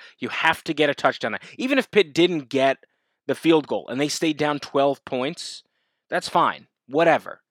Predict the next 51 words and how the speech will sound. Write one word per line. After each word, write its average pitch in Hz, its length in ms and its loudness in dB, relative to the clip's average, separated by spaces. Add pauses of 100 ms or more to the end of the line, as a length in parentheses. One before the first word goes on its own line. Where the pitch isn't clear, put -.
(300)
If 123 200 -6
you, 147 160 -4
if 131 180 -10
you 135 60 -6
go 151 180 8
for 180 240 4
it 165 40 6
on 160 60 2
fourth 165 300 -2
down 147 220 2
and 139 80 -4
you 127 80 -4
fail, 139 460 4 (360)
it's 127 220 -2
bad. 156 640 2 (120)
It's 113 160 -10
bad. 127 300 2
You 135 80 -2
know, 135 80 0
the 117 160 0
offense 131 320 0
doesn't 113 260 -4
look 101 160 -8
good, 110 360 -6 (800)
but 160 120 2
it's - 140 -6
not 165 220 2
a 143 120 -2
bad 139 320 4
decision 160 800 -2 (640)
because 160 320 2
ultimately 160 420 0
you're 156 140 0
still 156 200 -2
down 147 180 2
two 151 180 -2
scores, 131 560 2
and 135 100 -4
if 131 100 -2
you 135 60 -4
can't 156 240 -4
get 143 140 -4
those 135 120 -4
three 127 200 -6
yards, 123 460 4 (200)
you're 139 140 0
not 135 180 4
gonna 131 140 -2
win 123 220 -2
that 123 200 -4
game. 117 280 -6